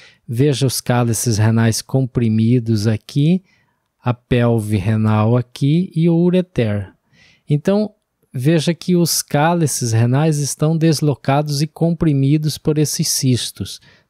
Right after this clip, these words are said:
tanto aqui, é, aqui à esquerda. Então, são cistos parapiélicos, não são cistos,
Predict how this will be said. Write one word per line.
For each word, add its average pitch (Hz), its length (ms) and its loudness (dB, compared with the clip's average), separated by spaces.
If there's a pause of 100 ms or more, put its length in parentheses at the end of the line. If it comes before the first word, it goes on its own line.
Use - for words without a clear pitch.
(120)
tanto 151 340 -2
aqui, 156 560 0 (2500)
é, 117 420 -2
aqui 127 400 -2
à 139 60 0
esquerda. 120 640 -2
Então, 165 340 0 (540)
são 160 440 -2
cistos - 760 -2 (160)
parapiélicos, 143 1500 0
não 127 260 0
são 143 340 0
cistos, - 920 -2